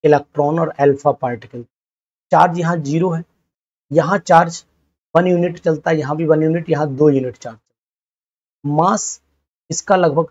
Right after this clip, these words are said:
two point, अ, वन पॉइंट सिक्स सेवन टू के आसपास होता है, सेवन फ़ाइव के आसपास होता है, बाकी टू होता है इसका, इसका वन पॉइंट सिक्स सेवन टू। तो E by M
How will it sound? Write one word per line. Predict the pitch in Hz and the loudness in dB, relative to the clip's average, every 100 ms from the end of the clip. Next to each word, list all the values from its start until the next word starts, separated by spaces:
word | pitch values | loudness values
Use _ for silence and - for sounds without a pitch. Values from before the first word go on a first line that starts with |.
| - | -4
two | 170 - | -6 -2
point, | 160 165 170 _ _ _ _ | 0 0 -4 _ _ _ _
अ, | 139 | -8
वन | 139 135 123 175 170 | -4 -4 -2 -2 -2
पॉइंट | 165 160 165 | -2 -2 -2
सिक्स | - 165 - - - | -6 -10 -10 -12 -14
सेवन | - 156 147 165 | -2 2 4 2
टू | 156 170 160 | -2 -4 -2
के | 175 | 0
आसपास | 151 - 156 - | 0 0 -2 -2
होता | 151 - | -4 -6
है, | 160 | -6
सेवन | - 156 160 | -2 0 0
फ़ाइव | 156 147 160 | -2 -4 -2
के | 180 | -4
आसपास | 160 - 160 | -4 -4 -6
होता | 165 175 | -6 -6
है, | |
बाकी | 147 139 143 | -6 -6 -10
टू | - 135 | -10 -8
होता | 139 139 | -8 -6
है | 143 | -8
इसका, | 135 - _ _ _ _ _ _ - | -8 -18 _ _ _ _ _ _ -12
इसका | - 160 | -4 0
वन | 156 160 | 0 -2
पॉइंट | 165 165 160 | -2 -4 -4
सिक्स | 160 - | -8 -4
सेवन | - 143 156 | -2 0 -2
टू। | 139 131 - _ _ _ _ | -4 -10 -12 _ _ _ _
तो | 226 233 - | -2 -2 -2
E | 208 | -2
by | 190 202 - 175 | 2 2 0 -4
M | 190 | 0